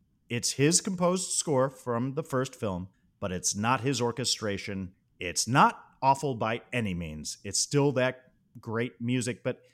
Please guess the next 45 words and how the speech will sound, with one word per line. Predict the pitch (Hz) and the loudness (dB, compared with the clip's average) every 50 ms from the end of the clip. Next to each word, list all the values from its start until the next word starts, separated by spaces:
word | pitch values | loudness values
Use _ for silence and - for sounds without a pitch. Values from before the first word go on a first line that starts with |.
| _ _ _ _ _ _ _ _ | _ _ _ _ _ _ _ _
it's | 107 92 - | -8 -8 -2
just | - 156 139 - - | 0 0 0 0 2
not | 135 135 139 151 165 - - | 4 6 6 6 4 2 -6
quite | - - 139 135 135 135 - | -2 2 4 4 4 2 0
as | - 107 117 120 110 - | -2 0 0 0 0 0
robust. | 120 123 120 117 95 85 104 92 80 - - - - - _ _ _ _ | 2 2 2 2 2 -2 -2 -2 -2 -2 -4 -6 -8 -18 _ _ _ _
Sorry, | _ - - 131 120 113 101 92 87 78 - _ _ _ _ _ _ - | _ -6 -2 0 0 0 0 -2 -4 -8 -14 _ _ _ _ _ _ -10
Ken | 104 95 90 85 82 80 - _ - | -8 -6 -6 -6 -8 -8 -12 _ -8
Thorne, | 95 87 87 90 92 95 98 - _ _ _ | -6 -4 -4 -4 -4 -6 -10 -14 _ _ _
who | 101 92 87 | -8 -8 -6
was | 87 80 80 - 92 90 90 - - - | -8 -8 -8 -8 -8 -6 -6 -8 -10 -10
the | 95 95 90 73 _ | -10 -12 -12 -12 _
composer | _ - 87 87 98 95 90 95 92 92 | _ -16 -12 -8 -8 -8 -8 -8 -10 -10
of | 90 - | -10 -10
this | - 104 101 - | -10 -6 -4 -4
soundtrack. | - 101 92 90 90 - 107 107 107 - _ _ _ _ _ - | -4 -2 -4 -6 -6 -6 -4 -4 -4 -6 _ _ _ _ _ -10
It's | 120 95 - - | -6 -6 -6 -4
one | 107 110 | -4 -2
of | 120 123 | 0 0
those | 135 131 - | 0 0 0
things, | - - 151 160 160 131 101 | 0 0 2 0 2 0 0
and | 117 | -2
I'm | 110 110 | -2 -4
sure | - - - 123 123 123 123 | -6 -6 -4 -2 -2 -2 -2
you | 123 92 104 107 107 117 120 | -4 -6 -6 -4 -2 -2 0
may | 113 120 123 127 | 2 2 2 2
feel | 127 - 143 151 160 | 2 2 2 2 2
the | 151 147 | 2 2
same | - 180 160 151 | 0 2 2 2
way, | 143 143 139 | 2 2 2
Bill | 135 113 127 123 | 2 2 0 0
Bant. | 110 127 120 120 123 113 - - 104 | 0 0 0 0 -2 -4 -6 -12 -10
We | 98 107 113 113 | -6 -4 -2 0
are | 110 107 101 | 0 0 -2
quite | - - - 110 110 110 - | -4 -6 -2 -2 -2 -2 -4
familiar | - - 104 95 98 92 95 95 92 90 | -8 -8 -6 -4 -4 -4 -4 -4 -4 -6
with | 87 82 92 90 - - | -6 -6 -8 -8 -8 -8
the | 92 92 | -8 -6
original | 92 92 95 90 - - 92 90 | -6 -6 -8 -8 -8 -10 -10 -8
Superman | - - - 95 78 87 85 90 90 87 | -8 -8 -8 -10 -10 -8 -8 -6 -6 -6
soundtrack, | 85 - - 113 110 107 - - 101 98 95 92 - - | -6 -6 -4 -4 -6 -6 -6 -4 -4 -4 -4 -6 -10 -12
as | 90 95 92 90 - | -10 -8 -8 -10 -10
we | 92 92 92 | -12 -12 -10
are | 95 92 92 | -10 -10 -12
with | 92 - 143 139 _ | -12 -14 -16 -18 _